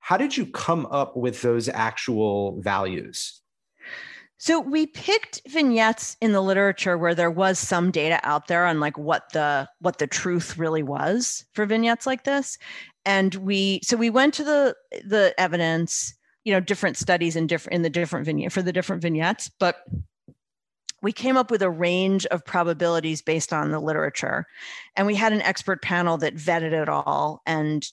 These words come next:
Speaker 2: you know, so we, we ended up coming up, and we didn't, we didn't pick a specific number just because there was some vagueness. We picked a, we picked a range. Some of them were pretty easy to determine.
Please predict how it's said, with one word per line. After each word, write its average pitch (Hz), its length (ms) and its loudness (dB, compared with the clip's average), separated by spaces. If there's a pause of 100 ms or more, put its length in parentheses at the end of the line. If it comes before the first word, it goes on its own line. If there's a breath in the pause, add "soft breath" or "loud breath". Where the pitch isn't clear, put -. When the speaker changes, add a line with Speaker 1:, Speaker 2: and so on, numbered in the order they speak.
Speaker 2:
you 165 80 2
know, 139 80 2
so 185 120 -2
we, 185 180 0
we 220 140 0
ended 254 240 4
up 247 140 2
coming 196 300 2
up, 175 180 -2 (240 loud breath)
and 254 80 6
we 247 80 8
didn't, 285 400 4 (260)
we 220 120 -2
didn't 285 220 6
pick 254 180 2
a 214 60 2
specific 180 420 -2
number 175 260 4
just 156 200 -4
because 170 220 -2
there 156 120 0
was 151 180 -2
some 151 160 0
vagueness. 147 420 0
We 175 80 0
picked 175 300 -4
a, 160 160 -2
we 175 140 -2
picked - 240 -4
a 143 80 -2
range. - 520 -2 (340 loud breath)
Some 277 200 4
of 311 140 4
them 339 120 4
were 285 140 4
pretty 196 460 -2
easy 196 420 0
to 277 180 -2
determine. 285 720 2